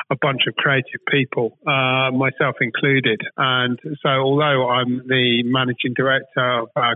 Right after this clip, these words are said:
Guernsey company, um, my fellow, uh, M D, Ed Prow, is managing director of the Jersey company, and the other directors of the company, we, we were all creatives. We, we were brought up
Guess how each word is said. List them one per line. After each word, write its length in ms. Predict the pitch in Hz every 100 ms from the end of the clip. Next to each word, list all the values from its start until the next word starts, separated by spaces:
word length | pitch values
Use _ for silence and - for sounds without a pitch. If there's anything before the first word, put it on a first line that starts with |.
| 117
Guernsey 320 | 139 131 123
company, 560 | - 127 - 135 131 131 - - - - - -
um, 440 | 131 127 123 127
my 160 | 127 123 -
fellow, 520 | 139 123 120 120 127
uh, 400 | 131 120 120 127
M 160 | 127 123
D, 280 | 135 120 113 - _ -
Ed 180 | 139 120
Prow, 440 | - 127 123 120 117
is 80 | 110 -
managing 400 | 127 123 123 120
director 320 | 127 127 -
of 60 | 120
the 80 |
Jersey 340 | 117 135 123 120
company, 600 | 143 120 - 135 123 123 -
and 260 | 135 127 123 - -
the 880 | - - 156 - _ _ 170 135 139
other 160 | 131
directors 400 | 127 131 131 -
of 80 | 135
the 100 | 131
company, 480 | - 135 123 135 127 127
we, 200 | 135 139
we 260 | 139 131
were 160 | 139 139
all 120 | 123
creatives. 600 | - - 123 131 - 117 - _ _
We, 180 | 139 127 - -
we 200 | 123 117
were 200 | 117 113 - - - - - -
brought 260 | 151 135
up 60 | 135